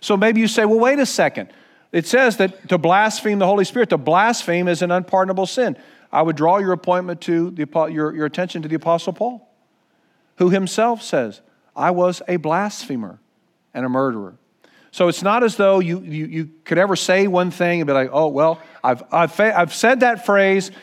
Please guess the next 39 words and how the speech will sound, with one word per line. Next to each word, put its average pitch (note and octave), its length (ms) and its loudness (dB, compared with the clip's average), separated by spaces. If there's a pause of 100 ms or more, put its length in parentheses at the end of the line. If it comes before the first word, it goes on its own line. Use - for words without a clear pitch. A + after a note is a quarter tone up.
(180)
and D3+ 140 -2
now F3 160 4
there's D3 200 0
no A3 320 4
hope A3 240 2
for G3 100 -2
me F#3 140 0
at E3+ 60 2
all D#3+ 400 2 (540)
to - 80 -10
be C#3+ 100 2
reconciled C3 680 0
to A#2+ 80 -10
God." G#2+ 320 -4
No, A#2 280 -2 (440)
God's D3+ 260 2
grace C#3 560 0
is B2+ 240 -6
powerful D#3 560 -2
enough B2+ 280 -2
to B2+ 100 -10
cover C#3 260 0
the B2 120 -4
sins B2+ 480 -6
of, A#2 460 -2 (360)
according C3+ 320 -2
to A#2 80 -6
Paul C3 260 -4
in B2 60 -4
First B2+ 280 -6
Corinthians A#2+ 380 -8
six, D#3 300 -4 (340)
the - 80 -8
sexually D3 640 -2
immoral, D#3+ 600 0 (200)
the B2 120 0
idolater, D3+ 720 2
the B2+ 160 -2
adulterer, D3+ 720 0